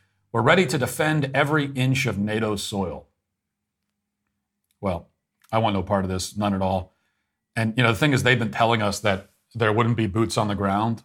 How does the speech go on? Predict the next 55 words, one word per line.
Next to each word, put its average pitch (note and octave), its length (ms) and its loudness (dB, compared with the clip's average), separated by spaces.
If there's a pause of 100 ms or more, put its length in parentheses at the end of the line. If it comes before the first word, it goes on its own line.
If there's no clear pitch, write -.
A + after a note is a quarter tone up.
only G#2+ 180 -2
weapons G#2 480 0
and G2 100 0
money. G#2 280 0 (120)
No, C4 140 4
we're A#3 60 2
just G#3+ 180 -2
sending E3+ 180 2
weapons A#2+ 280 2
and G#2 80 -2
money. G2 200 0 (400)
And D#3 120 2
if D#3+ 60 -2
you A#3+ 100 4
believe D#3+ 380 2
that, G#2+ 340 4
then A2 160 0
there's G#2+ 180 -2
really A2+ 160 0
no G2+ 160 0
hope F#2+ 220 -2
for - 100 -12
you, D#2+ 260 -8
because G2 380 -4
it, A2 120 -6
it C3 240 -2
was B2 140 0
always G#2 380 2
destined F#2 480 -6
to F#2 80 -8
go F2+ 180 -6
this E2 220 -12
way. D#2 320 -14 (680)
It B2 80 -4
always G#2 420 4
is. - 200 -16
Anytime C#3 720 2
the A2+ 80 -4
federal G#2+ 360 -2
government F#2 460 -4
does F#2+ 260 -4 (100)
anything, F#2 640 -6 (1000)
um, G2+ 520 2
first C#3+ 200 0
of C3 40 -4
all, A2+ 160 6
when A#2 140 0
they A2+ 120 2
say C3 220 2
that C3 100 2
it's C3 140 -4
temporary, G2+ 420 -2
it F2 80 -6
never F2+ 240 -6
is. D#2 360 -10